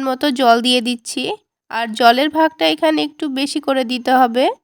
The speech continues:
আপনারা নিশ্চয় দেখে বুঝতে পারছেন আমি এখানে কতটা জল দিয়েছি। এবার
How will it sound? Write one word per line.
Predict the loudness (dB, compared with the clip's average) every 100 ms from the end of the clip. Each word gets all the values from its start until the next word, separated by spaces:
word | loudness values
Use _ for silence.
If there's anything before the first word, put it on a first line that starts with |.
| _ _ _ _
আপনারা | -6 0 2 4
নিশ্চয় | 2 0 0 0
দেখে | 0 0
বুঝতে | 0 0 0 0
পারছেন | 2 2 2 2
আমি | 4 4 2
এখানে | 0 -2 0
কতটা | -2 -2 -2 -4
জল | 2 4 4
দিয়েছি। | 2 -2 -2 -4 -4 -4 -6 _ _ _ _ _ _ _ -6
এবার | 0 4